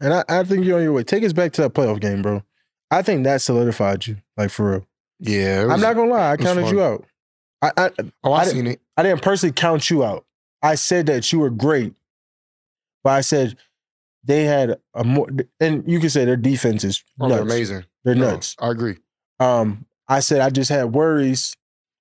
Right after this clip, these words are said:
Speaker 1: because you didn't have the strongest supporting cast because Tank Dell went out and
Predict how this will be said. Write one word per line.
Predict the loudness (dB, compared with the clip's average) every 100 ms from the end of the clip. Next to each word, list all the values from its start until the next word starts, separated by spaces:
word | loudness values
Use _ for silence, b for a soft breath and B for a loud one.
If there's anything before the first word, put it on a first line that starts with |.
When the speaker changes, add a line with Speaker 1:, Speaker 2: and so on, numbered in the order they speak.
| _
Speaker 1:
because | -2 0 0 -2 -8 _
you | 0
didn't | 2 2
have | 0
the | 0
strongest | -2 0 0 0 -2
supporting | -2 0 0 0
cast | 0 0 -4 -12 _ _ _ _
because | -2 0 0
Tank | 0 0 0
Dell | 0 2
went | 0
out | 0 0 0
and | -2 -4